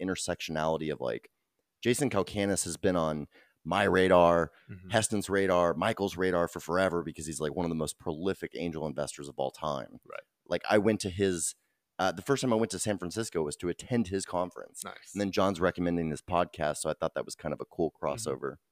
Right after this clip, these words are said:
Speaker 2: Yeah, I like that.
Speaker 1: Any hoozle.
Speaker 2: Yeah, we'll
Speaker 1: We
Speaker 2: figure it
Speaker 1: will,
Speaker 2: out.
Speaker 1: we will reconvene in probably two weeks,
Speaker 2: Yeah.
Speaker 1: week and a half, two weeks. But I wish you, uh, much health and success in the interim. Good luck with those masks,
Speaker 2: Thanks,
Speaker 1: and
Speaker 2: buddy.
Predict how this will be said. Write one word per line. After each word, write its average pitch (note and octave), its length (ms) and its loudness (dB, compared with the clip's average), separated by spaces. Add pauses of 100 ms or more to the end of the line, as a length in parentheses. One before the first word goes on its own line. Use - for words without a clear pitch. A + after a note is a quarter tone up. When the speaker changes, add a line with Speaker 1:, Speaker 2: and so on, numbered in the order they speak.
(160)
Speaker 2:
Yeah, C3+ 160 -10 (240)
I A2 60 -12
like G#2+ 160 -12
that. D#2+ 140 -14 (800)
Speaker 1:
Any C3+ 260 6
hoozle. D#2+ 320 -2 (320)
Speaker 2:
Yeah, G#2+ 100 -8
we'll B2 140 0
Speaker 1:
We D#3 100 10
Speaker 2:
figure F3+ 160 8
it F3 60 10
Speaker 1:
will, C3+ 80 6
Speaker 2:
out. G#2 140 -8
Speaker 1:
we C#3 160 8
will C#3+ 200 6
reconvene G#2+ 680 2
in F2 140 -4
probably F2 340 -2 (100)
two - 280 -4
weeks, D#3 480 -4
Speaker 2:
Yeah. A2 100 -2
Speaker 1:
week B2 120 -2
and B2+ 100 0
a - 20 -2
half, B2+ 240 0
two C3 180 -4
weeks. - 480 -4 (520)
But G2+ 80 2
I G2+ 120 6
wish G#2+ 340 2
you, G#2 200 2
uh, E2 380 4 (680)
much G2 400 -2
health G2+ 340 -2
and F#2+ 120 -4
success G2 480 -2
in F2+ 80 -4
the D2 120 -4
interim. F#2+ 300 -2
Good F#2 180 -2
luck F#2 160 -2
with D#2+ 100 -8
those F2 200 -2
masks, E2 640 -4
Speaker 2:
Thanks, - 100 -6
Speaker 1:
and C2+ 80 -6
Speaker 2:
buddy. G2+ 200 -8